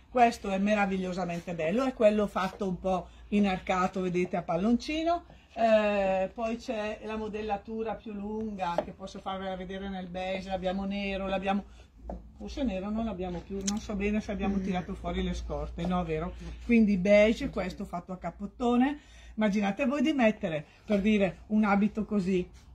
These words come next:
Speaker 1: la gonna sotto maculata che esce e poi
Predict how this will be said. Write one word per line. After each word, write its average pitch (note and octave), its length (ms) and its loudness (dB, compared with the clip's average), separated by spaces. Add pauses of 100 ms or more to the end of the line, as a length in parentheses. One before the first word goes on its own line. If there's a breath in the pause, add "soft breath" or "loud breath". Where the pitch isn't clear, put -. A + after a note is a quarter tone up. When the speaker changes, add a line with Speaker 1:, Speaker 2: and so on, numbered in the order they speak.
Speaker 1:
la G#3 180 6
gonna G#3+ 300 6
sotto G#3 340 -2
maculata G3+ 560 0
che F#3 260 2
esce F#3 340 0 (200 loud breath)
e G#3+ 140 2
poi G#3 460 4